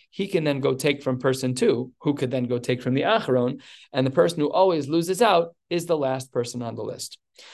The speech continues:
V'iba isema, there's another possible answer to all of this,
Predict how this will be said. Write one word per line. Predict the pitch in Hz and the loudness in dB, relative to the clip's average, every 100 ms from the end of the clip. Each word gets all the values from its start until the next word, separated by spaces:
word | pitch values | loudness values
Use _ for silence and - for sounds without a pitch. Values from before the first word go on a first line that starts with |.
| - - | -20 -2
V'iba | 175 214 180 175 | 0 4 6 8
isema, | 165 220 220 135 127 - | 8 6 4 4 2 4
there's | 147 143 | 4 4
another | 139 160 254 | 4 4 4
possible | 240 139 135 135 135 | 4 0 -4 -2 0
answer | 135 127 127 | 0 -2 -2
to | 135 | -2
all | - 226 175 | 2 4 4
of | 117 | 2
this, | 117 123 | -4 -6